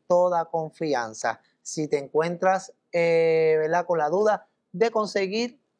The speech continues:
una propiedad, no sabes cuáles son los pasos, mira, dale, mira, dale rewind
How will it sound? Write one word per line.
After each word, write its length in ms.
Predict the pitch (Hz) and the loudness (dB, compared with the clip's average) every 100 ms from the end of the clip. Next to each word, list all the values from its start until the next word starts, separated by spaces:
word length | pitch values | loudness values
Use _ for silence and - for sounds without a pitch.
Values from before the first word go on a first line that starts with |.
| _ | _
una 320 | 190 202 208 | -4 0 0
propiedad, 500 | 208 196 190 175 190 | 0 0 2 4 2
no 120 | 190 | 0
sabes 240 | 170 196 185 | -2 0 0
cuáles 220 | 190 185 | 0 0
son 120 | 190 | 0
los 100 | 175 | -4
pasos, 300 | - 190 190 | 0 -2 0
mira, 320 | 175 175 143 _ _ - | -2 -2 -2 _ _ -14
dale, 440 | 151 165 185 196 | 0 2 4 2
mira, 260 | 185 190 170 | 0 -2 0
dale 240 | 156 170 175 | 0 0 0
rewind 640 | 196 185 175 190 196 | 0 0 2 2 0